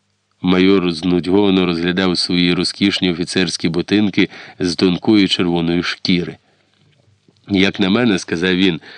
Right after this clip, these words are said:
то я б не тільки повипускав звідси цих людей, але й розпродав на сувеніри цю німецьку Бастілію. Домовляйтеся з начальством, і все буде окей».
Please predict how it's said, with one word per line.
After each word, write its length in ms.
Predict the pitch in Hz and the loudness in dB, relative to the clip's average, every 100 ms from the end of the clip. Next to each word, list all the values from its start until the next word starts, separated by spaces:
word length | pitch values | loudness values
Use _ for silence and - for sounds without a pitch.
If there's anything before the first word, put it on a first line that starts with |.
| - - | -20 -10
то 100 | - | -2
я 160 | 95 98 | 0 2
б 60 | |
не 120 | 98 | 0
тільки 440 | 95 165 156 147 127 _ | 0 0 0 0 0 _
повипускав 800 | 120 110 101 117 - - 104 90 | 2 2 2 -2 -2 -2 0 0
звідси 440 | 78 87 87 - | -2 -2 -2 -4
цих 260 | 92 92 95 | -6 -4 -2
людей, 380 | 107 104 85 85 | 0 2 0 0
але 160 | 90 98 | 0 2
й 260 | 101 95 | 4 4
розпродав 680 | 92 95 80 92 92 110 113 | 2 0 0 0 0 2 2
на 100 | 101 | 2
сувеніри 600 | - 92 90 104 123 110 | 0 0 2 2 4 2
цю 160 | - 104 | 2 0
німецьку 560 | 98 95 104 - - | 2 2 0 -2 -4
Бастілію. 680 | 92 92 - 139 139 85 80 - - _ _ _ | -2 -2 -2 2 2 2 -6 -14 -20 _ _ _
Домовляйтеся 800 | 110 131 147 147 147 95 95 104 | 0 2 4 4 2 0 -2 -2
з 40 | 90 | 0
начальством, 720 | 95 - 139 127 - 123 117 - | 0 0 0 0 2 4 2 2
і 80 | |
все 220 | 113 - 92 | 0 0 -2
буде 200 | 85 85 | -2 -2
окей». 460 | 82 - 90 85 | -2 -2 -4 -6